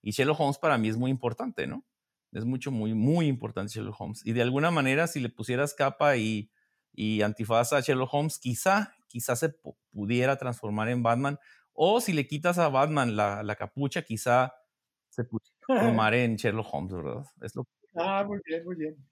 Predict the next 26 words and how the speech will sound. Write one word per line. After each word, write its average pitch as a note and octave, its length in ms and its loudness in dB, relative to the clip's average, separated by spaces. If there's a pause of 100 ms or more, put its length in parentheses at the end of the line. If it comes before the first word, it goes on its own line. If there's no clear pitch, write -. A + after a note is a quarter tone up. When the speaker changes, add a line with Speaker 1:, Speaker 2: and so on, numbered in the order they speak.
Speaker 2:
Buen-, D#3 260 -12
buena E3 160 -6
idea. D3+ 180 -6
Speaker 1:
Sí. D3+ 120 2
<laughs> - 1120 -2 (260)
Speaker 2:
<laughs> - 500 -6
Speaker 1:
Tú, G#3 200 2
si G#3+ 180 2
tuvieras A#3+ 360 2
un C#4 100 4
superpoder, F#3 580 2
¿cuál A3 200 -2
sería, E3+ 380 0
mi D3 140 -2
querido C#3 240 -4
Francisco? A#2+ 640 -6 (440)
¿Qué A#3 100 2
es, B3 100 4 (160)
qué, F3+ 380 2
qué A3 120 4
superpoder E3+ 720 0
te, E3 560 -4
te B2 140 -6
convencería A#2+ 720 -2
para G#2+ 500 -2 (120)
ahorita B2 680 2